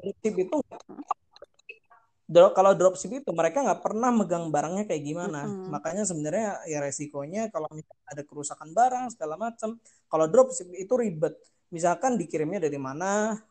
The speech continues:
Speaker 1: eh, kemudian langsung ke, misalkan beli di, eh, kita dropship ambil dari Jakarta, padahal kita misalkan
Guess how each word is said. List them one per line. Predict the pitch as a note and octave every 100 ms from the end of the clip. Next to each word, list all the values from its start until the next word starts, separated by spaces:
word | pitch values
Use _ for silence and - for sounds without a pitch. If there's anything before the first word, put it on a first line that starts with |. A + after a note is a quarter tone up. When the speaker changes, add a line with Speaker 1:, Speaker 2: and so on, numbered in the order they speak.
| _
Speaker 1:
eh, | F3+ E3+ D#3
kemudian | D3+ C#3+ D#3
langsung | F3 D#3+ E3 D3+
ke, | D3 D3 D3 D3 D3 _ _
misalkan | D#3+ - A#3+
beli | G3+ A#3
di, | G3+
eh, | F#3+ F3+ D#3+ D#3
kita | F#3 A#3+ B3
dropship | F3 D#3+ D#3+ B3
ambil | F#3+ E3 G3+
dari | F3
Jakarta, | D3 C#3+ C3+ C#3+ F3
padahal | D#3 F#3
kita | F3+
misalkan | G3 E3 D#3 F#3